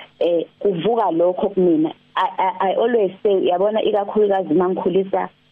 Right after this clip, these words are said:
lezi zami iy'ngane, into engeke ngigxile kuyona iba sekutheni wena self remove ukuthi nguma wakho, because leyo nto izokufakela i-pressure.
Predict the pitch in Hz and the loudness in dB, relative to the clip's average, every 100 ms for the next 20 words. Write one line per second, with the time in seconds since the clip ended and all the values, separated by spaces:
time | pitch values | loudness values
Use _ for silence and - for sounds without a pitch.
0 | _ - 175 180 180 170 165 180 170 165 | _ 0 0 2 0 0 2 2 4 2
1 | 156 160 165 208 202 202 208 190 185 180 | 2 0 0 0 0 0 2 2 2 0
2 | - 170 170 185 170 160 - _ _ _ | -2 0 0 2 0 -2 -8 _ _ _
3 | 208 190 190 190 190 214 175 160 - _ | 0 0 0 -2 -2 0 2 2 -2 _
4 | _ _ _ _ - 180 196 185 185 180 | _ _ _ _ 0 2 2 2 0 0
5 | - 208 165 - - _ _ _ _ - | 0 0 0 -8 -18 _ _ _ _ -2
6 | 185 190 202 208 160 160 185 180 170 170 | 0 2 2 2 2 2 2 2 4 4
7 | 180 160 151 156 156 - - _ _ - | 2 2 0 0 -4 -8 -14 _ _ -6
8 | - 185 208 202 180 185 202 196 190 190 | -4 -2 -2 -2 0 2 2 2 0 -2
9 | 208 175 - - 165 175 175 - - 180 | 0 -2 -4 -2 0 0 0 -4 -2 0
10 | 170 - | 0 -2